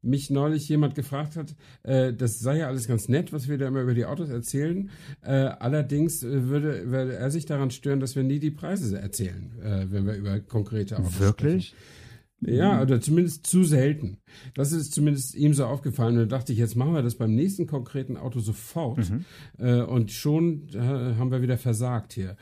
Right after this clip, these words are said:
Speaker 1: Ähm, ich find's jetzt
Speaker 2: Ich
Speaker 1: auch
Speaker 2: kann's
Speaker 1: nicht
Speaker 2: dir
Speaker 1: so
Speaker 2: sagen, ich
Speaker 1: schnell.
Speaker 2: kann's dir sagen.
Speaker 1: Ja.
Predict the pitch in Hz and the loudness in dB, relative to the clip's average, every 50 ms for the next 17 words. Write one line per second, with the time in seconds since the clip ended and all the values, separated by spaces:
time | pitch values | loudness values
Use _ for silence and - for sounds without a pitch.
0 | - - 151 160 151 123 120 - - 110 110 113 113 110 113 113 110 110 110 107 | -18 -18 -16 -16 -14 -14 -14 -6 0 2 4 6 6 6 6 6 6 4 4 2
1 | 110 - _ _ _ _ _ _ _ _ _ _ _ _ - - _ - 117 - | -2 -8 _ _ _ _ _ _ _ _ _ _ _ _ -20 -16 _ -6 -6 -6
2 | - - 151 165 - 156 131 - 139 - 143 226 208 120 - 135 117 - - - | -2 -2 -2 -2 0 -2 0 2 2 4 4 4 6 6 6 6 6 4 4 2
3 | 104 104 - 117 139 156 113 - 107 92 92 92 90 92 95 95 90 - _ _ | 2 2 0 0 0 -2 -4 -6 -8 -8 -8 -8 -10 -10 -10 -10 -12 -14 _ _
4 | _ _ - 127 123 - - - | _ _ -12 -10 -10 -10 -12 -18